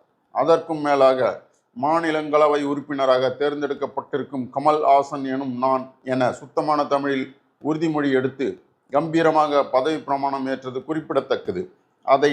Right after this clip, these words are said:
நாடே கவனித்தது. இந்த தருணத்தில் தமிழகத்தை இந்திய அளவிலும் உலக அளவிலும் தலைநிமிரச் செய்து பெருமிதம் கொள்ளச் செய்தார் நம்மவர் கமல் ஹாசன். அவரும் தி மு க எம் பிக்கள் வில்சன், சல்மா,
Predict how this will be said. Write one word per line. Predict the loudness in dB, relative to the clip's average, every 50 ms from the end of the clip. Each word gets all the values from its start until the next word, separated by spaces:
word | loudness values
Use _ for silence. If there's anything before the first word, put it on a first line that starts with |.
| 2
நாடே | 0 2 2 4 4 4 4 2
கவனித்தது. | 2 0 0 0 0 -4 -6 -6 -8 -8 -8 -10 -12 -14 _ _ _ _ _ _
இந்த | -12 -10 -2 2 4 4 4
தருணத்தில் | 4 2 2 2 0 -4 -4 -4 -4 -2 -2 -2 -2
தமிழகத்தை | -2 0 0 2 2 2 2 2 0 0 -2 -2 -2 -2 -4 -6
இந்திய | -6 -6 -4 -2 2 4 4
அளவிலும் | 6 4 4 0 -2 -2 -4 -6 -8 -8
உலக | -2 0 0 2 4 4 4
அளவிலும் | 4 4 2 -2 -4 -4 -6 -6 -8 -12 -16 _ _ _ _ _ _
தலைநிமிரச் | 2 2 2 2 0 -2 0 0 0 0 0 -2 -2
செய்து | -2 -2 -4 -4
பெருமிதம் | -2 -2 -2 -2 0 -2 -4 -4 -4 -2
கொள்ளச் | -2 -2 -2 -2 -4 -4
செய்தார் | -4 0 2 4 4 4 2
நம்மவர் | 0 -2 -2 0 2 4 4 4 4 2 0 -4
கமல் | -2 0 0 0 -2 0 2
ஹாசன். | 4 4 4 2 0 -6 -12 -14 _ _ _ _ _ _ _ -2
அவரும் | 0 4 4 6 4 4 0 -4 -8 -14 _ _ _ _ _ _ _ -6
தி | -4 -4
மு | -2 -4 -2
க | 0 2 2 4
எம் | 2 2 0 -4 -6
பிக்கள் | -8 -2 0 2 2 2 0 -4 -14 _ _ _ _
வில்சன், | -4 -4 -4 -2 -2 -2 -2 -2 -4 -8 -12 _ _ _ 0
சல்மா, | 2 2 2 4 4 4 4